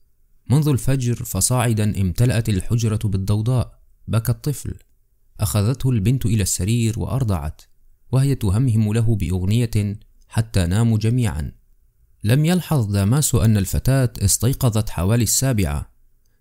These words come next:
تركت الحجرة ثم عادت بدون الطفل. قالت: "كل الناس ذاهب إلى الميناء."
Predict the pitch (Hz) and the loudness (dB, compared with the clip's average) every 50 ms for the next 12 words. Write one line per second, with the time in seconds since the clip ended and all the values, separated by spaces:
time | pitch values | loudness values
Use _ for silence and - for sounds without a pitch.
0 | - - - 131 165 170 - 165 - - 104 95 - - 147 139 113 120 117 123 | -6 0 2 2 2 2 0 0 0 0 2 2 4 4 4 4 4 2 2 2
1 | 120 120 117 - - 95 95 95 90 87 85 120 135 131 123 113 - - 104 98 | 2 0 0 0 0 0 2 2 2 0 0 0 0 2 0 -2 0 0 0 2
2 | 107 123 135 131 120 - - 156 139 - - - 67 - - _ _ _ _ _ | 2 2 2 0 0 -2 -2 -2 -2 -2 -4 -8 -10 -10 -12 _ _ _ _ _
3 | _ _ _ _ - - 123 131 131 123 117 113 - - _ _ _ _ _ _ | _ _ _ _ -4 0 0 2 2 2 0 -2 -6 -20 _ _ _ _ _ _
4 | _ _ _ _ _ _ _ _ _ - - 113 120 110 92 87 92 113 117 110 | _ _ _ _ _ _ _ _ _ -2 0 2 4 4 4 4 4 4 4 2
5 | 98 - - - - 78 82 92 110 120 110 104 90 87 - - 92 90 82 82 | 2 -2 -4 -6 -6 -4 0 2 2 2 2 2 2 0 0 0 0 0 0 0
6 | 82 87 90 107 120 113 113 - | 0 0 2 2 2 2 0 -4